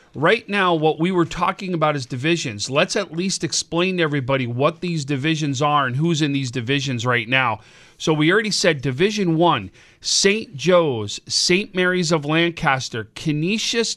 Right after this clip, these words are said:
Timon, and Saint Francis. And that right now is the standings I have that we're showing and where they are in their standings right now for Division One.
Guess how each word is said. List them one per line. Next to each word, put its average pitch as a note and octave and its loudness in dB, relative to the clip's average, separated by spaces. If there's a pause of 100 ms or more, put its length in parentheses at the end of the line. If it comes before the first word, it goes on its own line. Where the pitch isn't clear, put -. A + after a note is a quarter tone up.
(120)
Timon, F#3+ 0
and C#3 -2
Saint E3+ -2
Francis. E3 -2 (380)
And C3+ 0
that F#3 2
right E3+ 0
now D#3 0
is C3+ -2
the C3 -6
standings D3+ -4 (140)
I E3+ 2
have C3+ -2
that B2+ -4
we're C3 -4
showing C#3 -2
and A#2+ -2
where C#3 0
they C3 2
are C3 2
in A#2+ -2
their A2 -2
standings B2 -2
right B2 -2
now A#2 0 (380)
for D#3 2
Division B2+ -2
One. A2+ -2